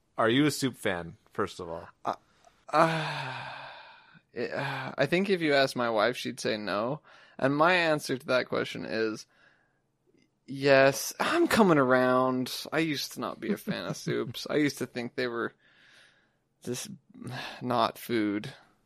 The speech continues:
Speaker 2: And some of 'em still, <laughs> some of 'em still aren't food, okay? <laughs> But I'm coming around. Some soups, they are food. They gotta have enough food in them to
Speaker 1: Right.
Speaker 2: be soup.
Speaker 1: Right.
Speaker 2: that
Speaker 1: It
Speaker 2: it's
Speaker 1: needs to be
Speaker 2: food.
Speaker 1: hearty,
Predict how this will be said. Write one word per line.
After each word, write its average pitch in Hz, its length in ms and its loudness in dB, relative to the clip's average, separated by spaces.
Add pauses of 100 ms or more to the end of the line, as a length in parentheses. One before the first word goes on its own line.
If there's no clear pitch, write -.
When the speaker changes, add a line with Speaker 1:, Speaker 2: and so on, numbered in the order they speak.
(240)
Speaker 2:
And 131 180 0
some 160 200 6
of 143 100 6
'em 127 160 4
still, 127 360 6
<laughs> - 60 -18
some 175 320 8
of 208 100 6
'em 170 140 2
still 147 260 4
aren't 123 320 2
food, - 240 -6
okay? 226 800 2
<laughs> - 40 -20 (280)
But 113 420 6 (160)
I'm 131 140 -6
coming 165 280 4
around. 139 380 2
Some 135 240 0
soups, - 560 -4
they 107 140 0
are 117 200 2
food. - 460 -8 (760)
They 113 100 -6
gotta 120 140 2
have 127 140 2
enough 131 180 0
food 131 280 0
in 120 140 0
them 101 100 -2 (140)
to 87 80 0
Speaker 1:
Right. 87 60 -2
Speaker 2:
be 104 340 -6 (160)
soup. - 680 -6 (240)
Speaker 1:
Right. 117 280 0
Speaker 2:
that 107 100 -2
Speaker 1:
It 131 60 0
Speaker 2:
it's 165 100 -2
Speaker 1:
needs 185 160 0
to - 80 0
be 131 200 2
Speaker 2:
food. 104 100 -2
Speaker 1:
hearty, 98 460 4